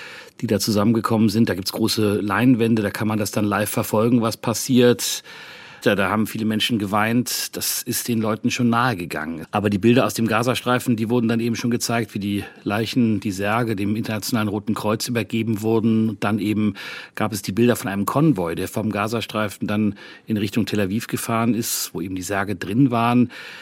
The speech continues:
Da standen viele Menschen an der Straße, trotz des Regens. Die wollten eben sehen, was da passiert, wollten noch mal winken und diesen Leichen sozusagen ihren letzten Gruß erbieten. Das waren ziemlich berührende Szenen. Inzwischen sind die Leichen angekommen hier in Tel Aviv in einem forensischen Institut, wo sie jetzt untersucht werden sollen.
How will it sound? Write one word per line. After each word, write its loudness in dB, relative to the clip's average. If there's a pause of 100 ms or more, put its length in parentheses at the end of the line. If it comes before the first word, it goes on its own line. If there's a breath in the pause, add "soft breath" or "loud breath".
Da -12
standen -2
viele 0
Menschen 2
an 2
der 0
Straße, -6
trotz -8
des -2
Regens. 0
Die -10
wollten -2
eben -2
sehen, 4
was -2
da -4
passiert, -2
wollten -2
noch 0
mal -2
winken 2
und -4
diesen -2
Leichen -2
sozusagen -2
ihren -2
letzten 0
Gruß 2
erbieten. 2 (680 loud breath)
Das -2
waren 4
ziemlich 4
berührende 2
Szenen. -2
Inzwischen 0
sind -2
die 0
Leichen 2
angekommen 0
hier 2
in 4
Tel -2
Aviv 2
in 2
einem 4
forensischen 0
Institut, -4
wo -2
sie -4
jetzt -6
untersucht -8
werden -10
sollen. -12